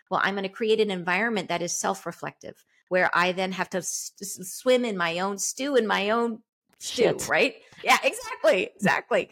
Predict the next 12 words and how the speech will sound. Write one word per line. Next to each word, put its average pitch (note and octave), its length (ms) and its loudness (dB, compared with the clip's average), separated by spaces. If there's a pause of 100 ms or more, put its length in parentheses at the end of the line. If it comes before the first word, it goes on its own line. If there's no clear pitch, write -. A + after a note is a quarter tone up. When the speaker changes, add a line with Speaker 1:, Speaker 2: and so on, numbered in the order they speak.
(140)
Speaker 1:
So B3+ 200 4
that A#3+ 260 4
is C4+ 120 2
what B3+ 120 0
we've A3 160 -2
been C#4 160 -2
in. D#3+ 160 -6
But G3+ 160 0
now G3+ 640 0
we G3+ 220 2
are F#3 180 0
ready F3 580 -2